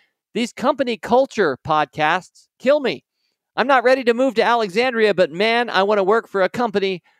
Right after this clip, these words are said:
like at the Motley Fool." Well, thank you very much for that. I really did enjoy that company culture podcast. And in fact,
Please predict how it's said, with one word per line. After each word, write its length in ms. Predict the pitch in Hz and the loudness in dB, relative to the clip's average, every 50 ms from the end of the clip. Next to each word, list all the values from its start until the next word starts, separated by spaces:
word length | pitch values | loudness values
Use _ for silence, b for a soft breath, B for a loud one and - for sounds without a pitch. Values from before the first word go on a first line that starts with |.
| _ _ _ | _ _ _
like 460 | - 165 175 180 185 - - - _ _ _ _ _ _ _ _ _ _ | 0 2 2 2 2 0 -6 -20 _ _ _ _ _ _ _ _ _ _
at 200 | 135 151 156 160 - _ | 0 0 0 -2 -4 _
the 100 | - 160 | -4 -2
Motley 500 | 147 143 139 135 135 - - 127 135 131 | 0 0 0 0 0 -2 -2 -4 -6 -6
Fool." 420 | 117 - _ - 139 131 123 123 120 | -8 -12 _ -6 -4 -4 -4 -4 -4
Well, 120 | 123 127 | -6 -4
thank 280 | - 180 175 175 - - | -2 -2 -4 -2 -2 -6
you 80 | 180 | -4
very 240 | 147 160 165 160 156 | -2 0 0 0 0
much 300 | 147 151 147 147 - - | 0 0 0 0 0 -4
for 120 | _ - 139 | _ -12 -2
that. 200 | 123 139 139 - | 0 0 2 2
I 60 | 202 | 2
really 260 | 226 202 214 208 196 | 2 2 2 2 2
did 200 | 170 160 180 170 | 2 2 0 0
enjoy 420 | 165 147 135 - 170 175 170 147 135 | 0 -4 -4 -2 0 2 2 2 2
that 180 | 139 127 - | 0 0 0
company 320 | - 165 170 151 151 151 147 | 0 -4 -2 -2 -2 -6 -6
culture 380 | - - 156 147 - - 143 | -2 -2 -2 -2 0 -2 -4
podcast. 560 | 127 - 175 170 196 - - 220 233 254 - | -2 0 0 0 0 2 2 0 0 0 -4
And 120 | - 190 151 | -8 -8 -8
in 120 | 135 127 | -8 -4
fact, 320 | _ 170 147 143 - _ | _ 0 0 0 -2 _